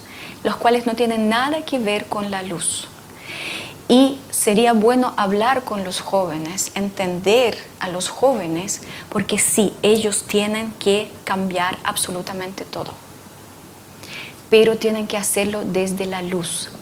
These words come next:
desde la unión. Yo atiendo muchos jóvenes y cuando empiezo a hablar con ellos sobre la crisis, después me dicen, "Nati, pero ¿por qué no sabemos eso?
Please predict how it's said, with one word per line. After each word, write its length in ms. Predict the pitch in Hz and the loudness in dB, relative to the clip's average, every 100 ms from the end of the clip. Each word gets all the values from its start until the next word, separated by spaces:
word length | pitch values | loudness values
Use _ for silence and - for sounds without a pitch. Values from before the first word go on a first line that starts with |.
| - | -8
desde 320 | 180 190 190 | -4 -4 -4
la 120 | 185 | -6
unión. 380 | 180 180 175 165 165 - - - - - - - - - - | -6 -6 -6 -8 -10 -16 -20 -20 -20 -20 -18 -18 -16 -12 0
Yo 140 | 196 | 0
atiendo 420 | 190 202 202 208 | 2 2 2 4
muchos 400 | 196 233 247 220 | 4 2 0 -6
jóvenes 540 | - 214 196 175 165 - | 0 2 2 0 -2 -4
y 60 | |
cuando 300 | - 185 196 | -2 -2 0
empiezo 360 | 202 202 220 233 | 0 0 0 0
a 40 | |
hablar 320 | 196 196 226 240 - - - | 2 2 2 -2 -12 -16 -6
con 180 | 190 190 | -2 2
ellos 240 | 220 233 | 2 2
sobre 320 | - 220 220 | 0 0 2
la 160 | 220 190 | 0 -2
crisis, 640 | - 226 262 - 190 190 - - - - | -2 0 2 0 -2 -4 -8 -14 -16 -12
después 320 | 202 226 220 | -4 -2 -2
me 120 | 214 | -2
dicen, 280 | 214 214 208 | -2 -2 -4
"Nati, 300 | 233 240 247 | -4 -6 -6
pero 180 | 233 226 | -4 -4
¿por 160 | 220 | -4
qué 140 | - 254 | -2 0
no 100 | 262 | 0
sabemos 560 | - 247 269 269 - | 0 2 2 2 0
eso? 320 | 285 - 196 | -2 -4 -6